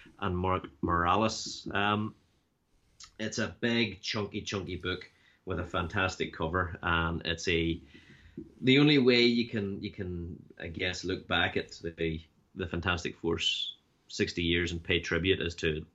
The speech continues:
literally go back to those years. So that's exactly what they do here. Fantastic Four are returning home from Doctor Doom's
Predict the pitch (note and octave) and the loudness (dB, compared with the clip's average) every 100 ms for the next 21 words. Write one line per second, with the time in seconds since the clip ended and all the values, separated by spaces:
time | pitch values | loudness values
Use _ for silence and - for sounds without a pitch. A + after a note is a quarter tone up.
0 | - D2+ F2 F#2 E2+ E2+ F2 E2 D#2+ D#2+ | -8 -4 -2 -2 -4 -4 -2 -2 0 0
1 | - - - D#2+ E2 D#2+ D#2+ E2+ F2 F2 | -2 -10 -12 -4 -2 -2 0 0 0 2
2 | F#2 E2 E2 D#2+ E2 E2 D#2+ F2 E2+ G2+ | 0 0 -2 -2 -4 -4 -6 -2 0 2
3 | G2 - - - - A2 A2+ A#2+ - - | 2 -2 -16 -14 -4 0 2 2 0 -2
4 | A2 - F#2 F2 E2+ - F#2+ F#2 D#2+ F2+ | 2 2 0 -4 -6 -6 -4 -4 -6 -6
5 | F2 G2 F2+ E2 D#2+ F2 - E2+ D#2 E2+ | -6 -6 -6 -6 -2 -2 -2 -6 -4 -2
6 | E2 E2 E2 - | 0 -2 -4 -8